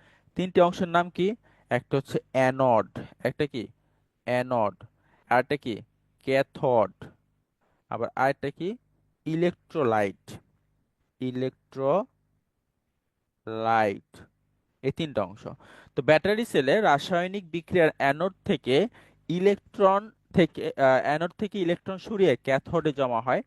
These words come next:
এর ফলে অ্যানোড এবং ক্যাথোডের মধ্যে তড়িৎ বিভব পার্থক্য হয়। এই অবস্থাকে অ্যানোড এবং ক্যাথোডকে পরিবাহী তার দ্বারা যুক্ত করলে ক্যাথোডের ইলেকট্রনগুলো অ্যানোডে পরিণত হয়। তার মানে ক্যাথোড যেটা, এটা অ্যানোডে পরিবর্তন হয়, সেটা কিভাবে? একটা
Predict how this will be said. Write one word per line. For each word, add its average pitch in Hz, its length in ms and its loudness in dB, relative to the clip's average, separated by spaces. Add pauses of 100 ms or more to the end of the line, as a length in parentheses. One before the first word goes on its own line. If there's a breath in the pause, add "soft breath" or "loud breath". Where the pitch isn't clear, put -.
(300)
এর 147 120 0
ফলে 170 340 0
অ্যানোড 147 360 -4
এবং 170 280 -8
ক্যাথোডের 143 420 -2
মধ্যে 135 320 -12
তড়িৎ 156 240 -4 (120)
বিভব 131 320 -4 (120)
পার্থক্য 131 500 -6
হয়। 160 180 -4
এই 185 120 -2
অবস্থাকে 127 480 -4
অ্যানোড 131 340 -8
এবং 113 180 -14
ক্যাথোডকে 117 560 -4 (380 soft breath)
পরিবাহী 160 420 4
তার 139 240 2
দ্বারা 131 200 0
যুক্ত 135 300 -12
করলে 123 320 -4
ক্যাথোডের 151 640 -4
ইলেকট্রনগুলো 139 760 -8 (240 soft breath)
অ্যানোডে 135 460 -2
পরিণত 120 440 -10
হয়। 127 460 -2 (840)
তার 131 140 2
মানে 156 200 -8
ক্যাথোড 170 520 0
যেটা, 147 440 0 (720)
এটা - 180 -4 (160)
অ্যানোডে 175 400 -2
পরিবর্তন 190 640 -4
হয়, 127 360 2
সেটা 156 220 -4
কিভাবে? 165 580 -2
একটা 127 240 -6